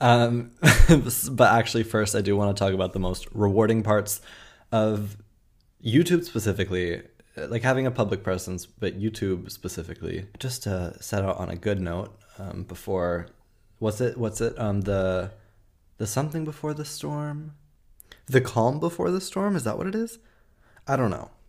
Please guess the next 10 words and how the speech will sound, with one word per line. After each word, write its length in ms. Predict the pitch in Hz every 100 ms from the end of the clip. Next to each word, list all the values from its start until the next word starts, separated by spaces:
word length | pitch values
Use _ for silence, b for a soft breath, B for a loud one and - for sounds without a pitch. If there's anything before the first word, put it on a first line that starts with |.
| - -
Anyway, 480 | 139 123 104 98 98 B B B B
yeah, 300 | - 156 - -
the 120 | 135 147
most 220 | 165 175
rewarding 280 | 139 120 104
parts. 480 | 90 - - - B B B B
I 120 | 151
think 400 | 165 185 170 170 - _ _ _ _ _ _
the, 360 | - 113 110 - -
the 140 | 107